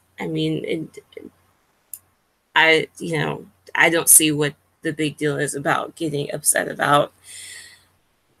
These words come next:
you know, what they're thinking of the fans. I don't know.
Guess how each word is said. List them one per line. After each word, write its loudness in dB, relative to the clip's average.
you 4
know, 4
what 2
they're 4
thinking 0
of -2
the -2
fans. 4
I 4
don't 2
know. 0